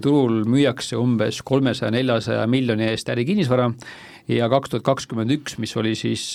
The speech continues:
äh, meil rekordaasta, siis seal müüdi kuuesaja kahekümne nelja miljoni eest ärikinnisvara. Nüüd, kui me vaatame käesoleva aasta esimest poolt, siis käesoleval aastal müüdi vaid, äh,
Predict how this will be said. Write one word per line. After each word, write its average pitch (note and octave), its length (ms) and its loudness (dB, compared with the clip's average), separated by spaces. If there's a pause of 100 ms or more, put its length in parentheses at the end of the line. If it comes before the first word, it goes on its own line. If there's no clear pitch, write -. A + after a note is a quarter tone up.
(100)
äh, A2+ 160 0
meil A2 160 0
rekordaasta, A#2+ 760 0
siis G#2+ 340 -4
seal A#2+ 340 0
müüdi A2+ 360 0
kuuesaja B2 600 0
kahekümne A#2 400 2
nelja A#2+ 160 2
miljoni A2+ 460 0
eest - 180 -4
ärikinnisvara. A2+ 540 -2 (720)
Nüüd, B2 160 -2
kui B2+ 80 0
me B2+ 80 4
vaatame B2+ 560 2 (480)
käesoleva A#2 540 2
aasta C3 260 -2
esimest B2+ 560 -4
poolt, B2+ 400 2
siis A2 400 -4
käesoleval C#3 460 2
aastal A2+ 320 -2 (580)
müüdi B2 640 4
vaid, A2 720 2
äh, A2 560 4